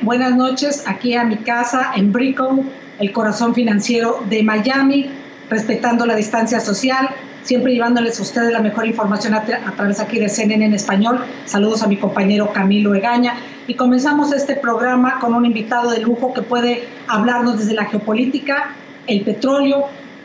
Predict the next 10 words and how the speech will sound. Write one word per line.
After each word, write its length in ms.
las 160
crisis 280
económicas, 840
políticas 760
y 80
también 420
de 320
medicina 580
y 60
psiquiatría. 680